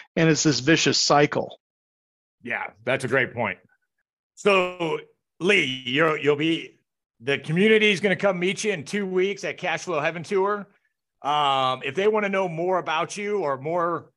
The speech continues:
Speaker 2: you know, you know, when, when I look at Lee Arnold, I'm like, "You coach on everything." Like, kinda talk to us about what, you know, what your main, you know, your, what's your coaching business, how it works, what it does.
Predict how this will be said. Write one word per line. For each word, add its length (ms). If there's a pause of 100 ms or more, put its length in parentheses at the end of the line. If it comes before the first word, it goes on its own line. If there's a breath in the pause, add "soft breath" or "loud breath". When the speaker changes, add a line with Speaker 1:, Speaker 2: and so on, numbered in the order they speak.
Speaker 2:
you 60
know, 300 (720)
you 140
know, 100
when, 200
when 120
I 140
look 160
at 100
Lee 120
Arnold, 260
I'm 40
like, 180
"You 80
coach 240
on 160
everything." 500 (140)
Like, 320 (280)
kinda 240
talk 360
to 320
us 180
about 280
what, 340 (580)
you 100
know, 200
what 260
your 140
main, 680
you 100
know, 180
your, 400
what's 240
your 100
coaching 340
business, 300
how 160
it 60
works, 260
what 140
it 80
does. 320